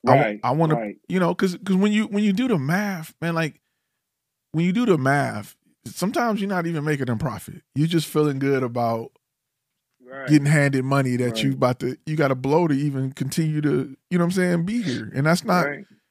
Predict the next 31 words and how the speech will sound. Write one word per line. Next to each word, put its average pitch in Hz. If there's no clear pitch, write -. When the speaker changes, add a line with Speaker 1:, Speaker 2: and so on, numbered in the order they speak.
Speaker 1:
business 247
don't 220
work 247
like, 156
like, 147
these 220
companies 226
are 165
making 170
sixty, -
seventy, 160
eighty 160
percent 147
profit 220
off 131
of 113
you. 101
Like, 127
you 185
know 208
what 202
I'm 208
saying? 214
Speaker 2:
I -
agree. 117
Speaker 1:
You, 180
and, 165
and 165
one 196
of 240
the, 208